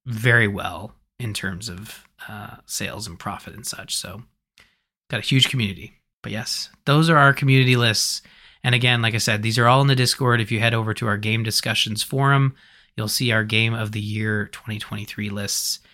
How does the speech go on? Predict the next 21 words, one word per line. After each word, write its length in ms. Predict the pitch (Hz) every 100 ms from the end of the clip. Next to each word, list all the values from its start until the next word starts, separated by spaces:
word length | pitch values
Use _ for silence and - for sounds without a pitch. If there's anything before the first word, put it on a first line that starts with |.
| _ _ -
And, 400 | 117 95 98 98
uh, 420 | 92 92 90 92 90 _ _ -
you 120 | 117
can 100 | 107
check 380 | - 107 - -
out 240 | 110 104
the, 340 | - 110 104 104 -
uh, 220 | 98 95 -
pinned 520 | - 127 123 123 113
messages, 640 | 110 107 - 110 104 101 101
which 220 | 98 -
will 100 | 101
list 320 | 98 - - _
all 240 | 151 165 165
of 100 | 139
the 80 | 117
lists 280 | 110 -
that 120 | 95 85
we 160 | 95
referenced 640 | 95 - - 80 - - -
tonight. 440 | 80 101 - -